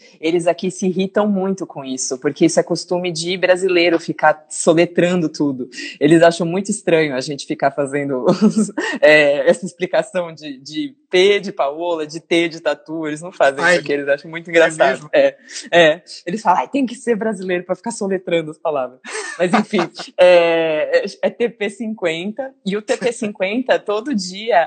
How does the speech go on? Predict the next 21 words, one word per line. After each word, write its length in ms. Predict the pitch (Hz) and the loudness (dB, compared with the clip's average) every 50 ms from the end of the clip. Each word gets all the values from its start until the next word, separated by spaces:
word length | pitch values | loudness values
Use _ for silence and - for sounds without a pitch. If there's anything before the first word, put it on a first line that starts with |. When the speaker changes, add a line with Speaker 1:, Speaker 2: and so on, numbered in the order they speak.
| - | 0
Speaker 1:
às 200 | 160 170 170 156 | -2 -2 -2 0
dez 260 | 151 165 170 196 202 190 | 0 0 0 0 0 0
horas 260 | 175 175 175 170 165 | 0 0 0 0 0
da 100 | 165 170 | -2 -4
manhã, 380 | 170 170 165 156 147 143 143 143 | -4 -4 -10 -10 -10 -10 -12 -14
no 160 | 143 170 202 | -14 -8 -4
horário 340 | 220 202 180 156 151 160 151 | 0 2 2 2 2 0 -2
daqui 240 | 156 151 - 151 | -6 -6 -6 -8
de 120 | 147 143 151 | -14 -14 -14
Moçambique, 800 | 143 143 143 - 156 143 139 143 147 160 165 - - 208 - _ - | -18 -12 -8 -6 -6 -6 -6 -6 -4 -4 -4 -6 -10 -12 -12 _ -8
entra 380 | 180 180 196 220 220 - 214 | -8 -6 -6 -6 -2 2 2
ao 100 | 214 233 | 2 2
vivo 500 | 208 180 165 165 170 202 196 202 214 214 | 2 -4 -10 -12 -12 -12 -12 -14 -16 -14
no 120 | 196 185 175 | -12 -12 -12
Instagram 680 | 175 - - - 170 170 160 151 151 151 165 180 208 - | -12 -8 -2 -2 -2 -2 -2 -2 0 0 0 0 -2 -4
e 60 | 208 | -8
no 120 | 190 185 185 | -12 -12 -10
Facebook 800 | - 185 185 180 - 190 156 143 143 156 170 185 - - 247 - - - - - - - - _ | -8 -8 -10 -8 -10 -14 -14 -12 -8 -6 -6 -6 -4 -6 -8 -8 -10 -14 -16 -16 -18 -18 -14 _
com 500 | - - 208 208 214 247 269 277 302 - - | 2 4 6 6 6 4 4 0 -4 -4 0
uma 240 | 214 214 214 214 214 | 2 4 4 4 2
Speaker 2:
Eles 160 | 214 220 220 | 2 2 2